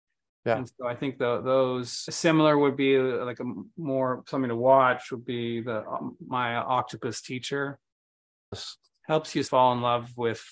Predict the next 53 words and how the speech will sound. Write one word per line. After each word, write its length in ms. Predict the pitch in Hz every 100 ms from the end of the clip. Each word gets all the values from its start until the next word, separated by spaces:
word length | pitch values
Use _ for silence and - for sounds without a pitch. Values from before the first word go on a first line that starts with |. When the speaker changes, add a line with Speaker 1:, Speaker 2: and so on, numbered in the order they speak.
| -
Speaker 2:
nature 920 | - - 131 120 113 - 120 117 110 165
and 140 | 127 117
animals. 640 | 117 113 113 117 117 117
I 60 | 117
think 140 | 113
those 220 | 120 113
are 60 | 117
really 180 | 113 110
powerful. 520 | 123 117 - 123 - _ _ _ _
And 120 | 127
then 240 | 127 131 127
while 160 | 127
I'm 240 | 127 123 117
slipping 420 | - 131 135 123
other 260 | 120 123 120
things 300 | 135 131 135
in 240 | 131 131 _ _ 139
that 140 | 131
you 200 | 123 120 - 220
asked 260 | 139 -
me 60 | 135
not 220 | 131 135
to, 160 | 143 139 - - - -
I 200 | 143 143
would 180 | 143 143
also 340 | 147 143 147
say 520 | 135 156 135 135 131 127
the 80 |
Min-, 380 | 135 147 160 165
Ministry 380 | 160 170 170 170
for 140 | 165
the 80 | 147
Future 640 | - 151 160 190 202 202 - _ _ _ _ _ _ _ _ _ -
is 240 | 143 131
more 240 | 151 151 143
of 60 |
a, 300 | 135 131 123
a 40 | 131
negative, 720 | 131 135 143 147 139 135 123
s-, 180 | - -
a 40 |
little 280 | 135 135 135
more 160 | 127 123
scary, 760 | - 165 156 147 147 147 143 -
but 160 | 131
also 520 | 131 127 - 123 117
a 120 | 117 117
pretty 340 | - 165 139
great 380 | 127 127 113 -
book. 300 | 123 104 101
And 80 | 120
that's 220 | 120 -
fiction. 600 | - 107 - 104 107